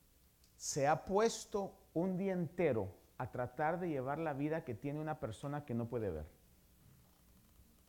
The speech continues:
Rara vez nos acordamos que hay ciegos,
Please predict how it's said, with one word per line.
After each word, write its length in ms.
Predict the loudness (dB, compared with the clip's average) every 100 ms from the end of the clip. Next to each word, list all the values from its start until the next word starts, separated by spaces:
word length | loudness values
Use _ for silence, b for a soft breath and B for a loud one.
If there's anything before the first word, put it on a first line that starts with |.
| -20 -20 _ _ -20 _ _ -20 -20 -20 -20 -4
Rara 400 | 6 8 10 10
vez 180 | 10 8
nos 180 | 6 0
acordamos 580 | 0 0 0 0 -4
que 140 | -2 0
hay 140 | 2
ciegos, 680 | 0 -2 -2 -4 -12 -20